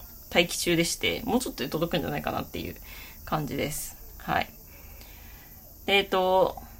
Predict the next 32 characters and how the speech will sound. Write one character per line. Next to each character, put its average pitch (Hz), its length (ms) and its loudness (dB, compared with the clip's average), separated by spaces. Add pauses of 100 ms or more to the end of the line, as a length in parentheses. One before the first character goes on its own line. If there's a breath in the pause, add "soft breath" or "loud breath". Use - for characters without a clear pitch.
(340 loud breath)
な 196 80 0
ん - 40 2
か 160 80 8
寝 180 100 10
袋 226 320 8
は 139 80 6
で 127 80 0
す - 100 -6
ね、 - 220 -2
も 160 100 -2
と 208 100 -4
も 214 100 0
と 196 200 2
家 190 180 4
に 143 80 0
あ 147 60 6
っ - 80 0
た 147 100 0
の 135 140 -2
で、 151 320 2
そ - 100 -6
れ 160 100 4
を 151 260 2 (420 loud breath)
使 - 200 2 (280)
う 151 220 -2 (380)
こ 127 60 -12
と 151 100 0
に 127 200 -2
し - 140 -4
ま 151 140 -2
し - 140 -4
て - 440 2